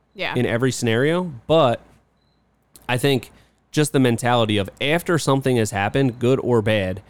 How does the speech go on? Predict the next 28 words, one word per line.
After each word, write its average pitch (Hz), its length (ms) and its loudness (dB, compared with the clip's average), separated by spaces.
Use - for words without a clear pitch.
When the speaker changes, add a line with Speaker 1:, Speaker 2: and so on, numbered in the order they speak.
Speaker 2:
you 120 180 0
have 120 320 -2
to 117 80 -4
look 107 240 0
at 120 160 0
it, 127 140 0
even 147 180 0
if 180 80 0
it 143 100 2
wasn't 113 280 0
your 101 140 -2
fault, 113 420 0
you 110 100 -4
have 131 200 -2
to 113 140 -2
take - 340 -6
ownership 131 420 0
of 156 160 0
it 180 160 -2
and 110 240 -2
look 123 280 -2
at 107 240 -4
how 127 360 0
can 139 200 -2
I 113 100 2
do 110 160 0
something 104 440 -2
to, 98 380 -4